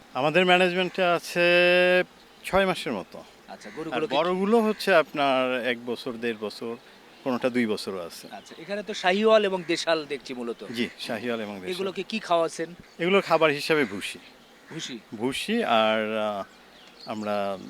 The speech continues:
Speaker 1: ভুট্টা সিদ্ধটা দিই।
Speaker 2: ভুট্টা সিদ্ধ?
Speaker 1: জি, ভুট্টাটা সিদ্ধ করে,
Speaker 2: জি।
Speaker 1: আর আমরা প্রতিবেলা খাবারে খাবার সোডা ব্যবহার করি যাতে কোনো গ্যাস ফর্ম না হয়। আর
Speaker 2: আচ্ছা।
Speaker 1: এছাড়া সাধারণ যে ভুসি,
Speaker 2: হ্যাঁ।
Speaker 1: খোল,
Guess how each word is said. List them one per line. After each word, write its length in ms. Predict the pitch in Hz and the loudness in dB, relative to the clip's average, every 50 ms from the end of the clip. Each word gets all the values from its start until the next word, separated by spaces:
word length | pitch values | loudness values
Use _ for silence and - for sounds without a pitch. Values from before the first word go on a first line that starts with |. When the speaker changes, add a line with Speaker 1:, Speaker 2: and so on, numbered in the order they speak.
| - 80 117 113 | -14 -12 -12 -10
Speaker 1:
ভুট্টা 340 | 107 135 165 - - 175 131 | -8 -10 -8 -4 0 0 0
সিদ্ধটা 520 | - - 110 92 90 - 95 - - 90 | 0 -2 -10 -10 -12 -12 -12 -10 -10 -12
দিই। 180 | 80 85 82 82 - - - - - - 117 | -12 -12 -16 -20 -20 -20 -20 -20 -20 -20 -18
Speaker 2:
ভুট্টা 260 | 131 160 - - 190 170 | -18 -14 -8 -6 -6 -6
সিদ্ধ? 400 | - - 202 170 147 151 139 110 - - - 127 | -4 -6 -8 -8 -8 -10 -12 -12 -12 -14 -12 -10
Speaker 1:
জি, 180 | 110 110 - - | -8 -8 -8 -8
ভুট্টাটা 340 | 113 110 113 - 143 135 165 | -10 -12 -10 -8 -6 -6 -6
সিদ্ধ 400 | - - 147 127 131 139 170 185 180 | -6 -6 -8 -8 -6 -4 -6 -4 -4
করে, 300 | 196 202 233 208 113 104 - - - - | -4 -2 -2 -2 -2 -4 -6 -12 -18 -18
Speaker 2:
জি। 60 | 117 104 - - | -18 -14 -8 -4
Speaker 1:
আর 180 | 120 113 113 | -4 -2 -2
আমরা 180 | 113 123 147 160 | -2 -2 -2 -2
প্রতিবেলা 440 | - - 196 - 220 208 214 233 226 | 0 0 0 2 4 2 2 2 2
খাবারে 500 | - 175 160 156 160 160 165 170 165 143 | 2 2 4 4 4 4 4 2 0 -2
খাবার 280 | - - 139 120 107 | -2 -2 0 0 0
সোডা 280 | - - 131 110 110 110 | -2 -2 -4 -2 -2 -2
ব্যবহার 280 | 107 98 95 95 98 90 | -2 -2 -4 -4 -6 -6
করি 200 | - - 147 190 | -8 -8 -6 -4
যাতে 240 | 175 139 113 - 107 | -2 -2 -4 -4 -6
কোনো 320 | 104 104 98 98 101 101 104 107 | -10 -10 -12 -12 -12 -14 -14 -10
গ্যাস 220 | 98 104 92 - - - | -8 -8 -8 -8 -10 -12
ফর্ম 200 | - 104 90 95 | -12 -12 -12 -12
না 80 | 98 92 | -12 -14
হয়। 240 | 87 85 - - - - - - - - - - - | -14 -14 -16 -20 -20 -20 -20 -20 -20 -20 -20 -10 -4
আর 80 | - | -2
Speaker 2:
আচ্ছা। 40 | 220 | 0
Speaker 1:
এছাড়া 340 | 202 185 165 - - 170 160 | 2 2 0 0 0 -2 0
সাধারণ 440 | - - 139 131 131 143 156 156 160 | 0 -2 -2 0 0 0 -2 -2 -4
যে 100 | 156 151 | -6 -6
ভুসি, 400 | 120 101 120 117 - - 143 143 - - - - - | -6 -6 -6 -8 -8 -10 -14 -14 -16 -18 -20 -20 -18
Speaker 2:
হ্যাঁ। 160 | 127 117 104 90 - - - - - - | -18 -18 -18 -18 -20 -20 -20 -20 -10 -6
Speaker 1:
খোল, 320 | 120 113 117 120 120 120 | -4 -2 -2 -2 -2 -6